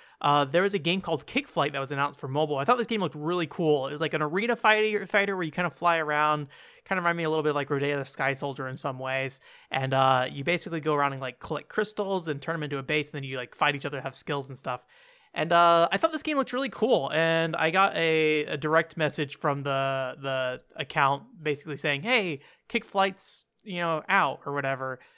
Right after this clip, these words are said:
uh, from the actual, uh, official account, 'cause I follow them. And, um, and just for, you know,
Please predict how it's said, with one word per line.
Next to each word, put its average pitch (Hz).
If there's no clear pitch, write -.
uh, 127
from 151
the 139
actual, 131
uh, 135
official 147
account, 131
'cause -
I 135
follow 139
them. 127
And, 160
um, 147
and 175
just 190
for, 196
you 196
know, 160